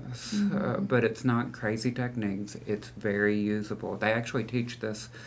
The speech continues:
Speaker 1: class at the Exchange, uh, the Recon Exchange in New York. So this is a full Exchange class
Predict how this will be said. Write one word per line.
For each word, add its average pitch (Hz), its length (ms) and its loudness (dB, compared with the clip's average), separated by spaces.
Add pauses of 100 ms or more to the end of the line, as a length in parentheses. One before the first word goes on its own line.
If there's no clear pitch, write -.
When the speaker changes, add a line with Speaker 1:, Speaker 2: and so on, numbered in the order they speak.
(180)
Speaker 1:
class 123 400 4
at 110 120 0
the 117 60 2
Exchange, 131 800 -4 (460)
uh, 107 160 4 (440)
the 120 240 2
Recon 107 320 4
Exchange 113 440 0
in 107 80 4
New 110 80 4
York. 107 300 0
So - 140 -4
this 113 200 4
is 160 120 2
a 98 180 2
full 151 500 2
Exchange 120 560 0
class 110 440 -2